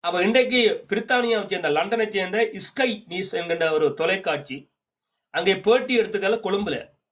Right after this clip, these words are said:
நினைக்கிறேன் தமிழ்நாடு போல கொஞ்சம் இங்கிலீஷ் கதைக்கிறேன், அப்படி இப்படி தான் கதைக்கிறேன் நம்மள மாதிரி. அப்ப அங்க போய் பார்க்கிற பொழுது அவர்கள் மாடியிலே நாங்கள் ஏறி இருந்திருக்கிறோம், மூன்றாவது மாடியில் தண்ணி வந்தது. அப்ப அவங்க கேக்குறாங்க, அந்த மீட்பு குழு வரையில் என்ன இருக்கு? இல்ல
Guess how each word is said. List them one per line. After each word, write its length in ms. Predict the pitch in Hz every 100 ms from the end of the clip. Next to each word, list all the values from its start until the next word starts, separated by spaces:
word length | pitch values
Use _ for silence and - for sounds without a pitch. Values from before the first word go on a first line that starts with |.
| _ -
நினைக்கிறேன் 340 | 160 214 214
தமிழ்நாடு 400 | 143 175 190 165
போல 300 | 151 151 135
கொஞ்சம் 280 | 139 151 139
இங்கிலீஷ் 260 | 156 156 147
கதைக்கிறேன், 280 | 139 127 123
அப்படி 140 | 143
இப்படி 120 | 139
தான் 120 | 147
கதைக்கிறேன் 320 | 131 131 139 - _ _ _ -
நம்மள 220 | 135 139
மாதிரி. 220 | 135 123 120 _ _ _ _ _ _ _ _
அப்ப 160 | 185 196 202
அங்க 220 | 196 220 240
போய் 200 | 233 247
பார்க்கிற 340 | 214 214 220 220
பொழுது 260 | 196 208 277
அவர்கள் 360 | 226 202 214 233 165
மாடியிலே 540 | 160 208 262 262 247 240
நாங்கள் 340 | 214 208 190 190
ஏறி 200 | 226 220
இருந்திருக்கிறோம், 600 | 202 196 190 190 180 143
மூன்றாவது 440 | 170 233 214 190 170
மாடியில் 480 | 165 160 156 135 - _ _ _ -
தண்ணி 280 | 170 240 233
வந்தது. 360 | 190 185 180 147
அப்ப 160 | 156 185
அவங்க 180 | 202 220
கேக்குறாங்க, 320 | 214 190 151 - _ _ _
அந்த 260 | 147 160 160 151 139 135
மீட்பு 360 | 135 208 262 -
குழு 160 | - 202
வரையில் 240 | 190 180 165
என்ன 120 | 160
இருக்கு? 200 | 147 143
இல்ல 180 | 170 175